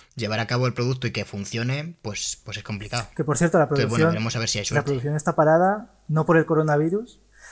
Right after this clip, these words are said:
Speaker 2: sino porque John Cho, que es el protagonista, que si luego queréis hablamos del, del casting de la serie, tuvo una lesión, y no sé dónde sería la lesión, pero por lo visto va a necesitar rehabilitación y va a estar como de seis a siete meses de baja.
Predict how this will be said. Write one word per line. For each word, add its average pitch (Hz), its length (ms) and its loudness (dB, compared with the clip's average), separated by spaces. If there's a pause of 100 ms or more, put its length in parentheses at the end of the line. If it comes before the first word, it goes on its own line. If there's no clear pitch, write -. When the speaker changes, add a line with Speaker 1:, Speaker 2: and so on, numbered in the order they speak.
(120)
Speaker 2:
sino 151 220 0
porque 127 460 0
John 147 180 2
Cho, 180 300 0
que 156 60 -6
es - 60 -4
el 139 100 -2
protagonista, 135 640 -2
que 160 80 -6
si 135 80 -6
luego 135 160 4
queréis 139 280 2
hablamos 131 320 0
del, 123 260 -2
del 127 140 -4
casting 139 280 -4
de 131 100 -2
la 123 60 -2
serie, 151 340 0 (420)
tuvo 147 160 2
una 170 160 6
lesión, 170 540 6
y 139 80 -6
no 165 160 0
sé 220 100 2
dónde 175 180 4
sería 156 240 8
la 147 120 6
lesión, 160 380 0
pero 151 180 -4
por 147 100 -6
lo 143 80 -6
visto 147 220 -2
va 165 80 4
a - 20 4
necesitar 156 560 0
rehabilitación 143 800 -2
y 156 60 -4
va 139 80 -2
a - 20 -2
estar 175 160 -2
como 151 280 -4
de 143 280 -6
seis 180 220 -2
a - 20 -6
siete 165 220 -2
meses 165 240 0
de 139 80 -2
baja. - 340 -6